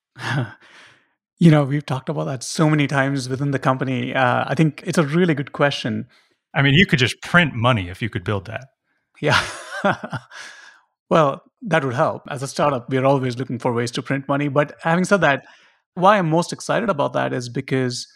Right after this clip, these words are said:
Speaker 1: I think this is a really, really powerful technology, and there's a massive amount of interest, right? It's hard to have a conversation these days with anyone in the infrastructure space and the Kubernetes word doesn't come up.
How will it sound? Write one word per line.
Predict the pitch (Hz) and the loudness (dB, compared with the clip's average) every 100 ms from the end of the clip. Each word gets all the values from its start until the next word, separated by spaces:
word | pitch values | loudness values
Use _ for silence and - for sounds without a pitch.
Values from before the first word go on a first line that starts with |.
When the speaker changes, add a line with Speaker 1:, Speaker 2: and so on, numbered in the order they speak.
| _ _ _ | _ _ _
Speaker 1:
I | 165 | 0
think | 262 | 2
this | 302 254 | 0 -2
is | 196 | 0
a | 135 | 0
really, | 120 151 151 | 2 4 4
really | 139 139 135 | 2 2 0
powerful | 127 135 135 - 135 | 0 0 0 -2 -6
technology, | 135 - 127 151 202 220 | -6 -2 -2 -2 -2 -4
and | - 156 | -2 0
there's | 143 139 | 2 2
a | |
massive | 123 127 131 151 - 165 | 2 4 2 2 0 -2
amount | 139 127 | -2 -4
of | 113 | -4
interest, | 117 107 113 - | -4 -6 -10 -8
right? | - - _ _ | -8 -10 _ _
It's | - - | -6 -2
hard | 139 208 220 | 4 4 4
to | 190 156 - - | 2 0 -2 -10
have | - 147 160 | -2 2 2
a | |
conversation | 160 151 143 139 - 127 | 2 2 2 0 0 0
these | 131 123 | -2 -2
days | 131 120 | -2 -2
with | 117 | -2
anyone | 135 151 156 | 2 6 6
in | 135 | 4
the | 127 | 2
infrastructure | 131 139 - 135 120 | 0 -2 -4 -4 -4
space | - 131 123 120 | -2 -2 0 0
and | 120 113 | -2 -2
the | 139 | -2
Kubernetes | 135 131 131 123 | 0 2 2 0
word | 135 123 | -2 -2
doesn't | 113 117 113 | 0 -2 -2
come | 117 | -4
up. | 113 | -4